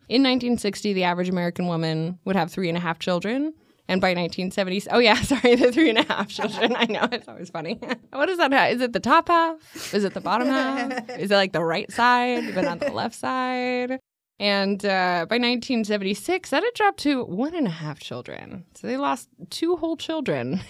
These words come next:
Speaker 2: They
Speaker 1: And
Speaker 2: just kept the half.
Speaker 1: But they kept the half. Well, it's easier to take care of a half
Speaker 2: <laughs>
Speaker 1: child than a whole child. Um, in nineteen eighty, they crept back up to about two children per woman in the, in the U S.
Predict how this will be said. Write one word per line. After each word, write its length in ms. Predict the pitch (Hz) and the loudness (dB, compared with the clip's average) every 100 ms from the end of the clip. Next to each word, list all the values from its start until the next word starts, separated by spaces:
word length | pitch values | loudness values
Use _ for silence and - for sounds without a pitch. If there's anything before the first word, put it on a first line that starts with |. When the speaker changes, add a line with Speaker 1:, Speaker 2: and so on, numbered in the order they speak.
| - | -6
Speaker 2:
They 60 | |
Speaker 1:
And 200 | 190 185 | -4 -2
Speaker 2:
just 240 | 180 294 285 | -2 -2 -2
kept 220 | 269 247 | -4 0
the 180 | 247 240 - | -2 -2 -6
half. 360 | 254 233 - - | -6 -6 -8 -4
Speaker 1:
But 200 | 240 247 | -2 0
they 80 | |
kept 200 | 262 320 | 2 2
the 60 | - | 4
half. 380 | 233 160 147 - | 4 4 2 0
Well, 100 | 226 | 0
it's 100 | 240 | 4
easier 280 | 311 302 294 | 4 4 4
to 180 | 254 | 2
take 140 | 285 208 | 2 2
care 160 | 180 | 2
of 80 | 185 | 2
a 100 | 170 | 0
half 240 | 196 170 175 | 0 0 -2
Speaker 2:
<laughs> 80 | |
Speaker 1:
child 420 | 269 156 139 120 151 151 _ | -4 -4 -4 -6 -8 -14 _
than 120 | 180 | -4
a 80 | 156 | -2
whole 160 | 160 147 | -4 -6
child. 340 | - 82 156 - - | -6 -8 -8 -10 -2
Um, 500 | 196 202 190 190 - | 2 2 2 -2 -4
in 160 | - 226 | 0 2
nineteen 380 | 233 269 320 - - | 2 2 0 -2 -2
eighty, 560 | 226 254 320 349 370 403 392 | -2 0 0 0 0 -2 -4
they 80 | 254 | -6
crept 380 | - 247 - | -4 -4 -4
back 200 | - 226 | -4 -2
up 200 | 226 220 | -2 -4
to 100 | - | -4
about 300 | 240 214 196 - - | -2 0 -2 -6 -12
two 440 | - 233 233 233 | -4 -2 0 -2
children 840 | 240 277 220 226 226 240 269 311 311 - | -2 0 0 2 0 0 0 0 -2 -4
per 640 | 269 240 233 233 247 277 | 0 2 2 2 0 -2
woman 480 | 269 240 233 247 330 403 453 - | -6 -2 0 0 -2 -4 -6 -4
in 140 | 214 | -2
the, 100 | 208 | 0
in 180 | 208 214 | 2 2
the 80 | 202 | 4
U 180 | 196 | 4
S. 300 | 165 143 - | 4 0 -4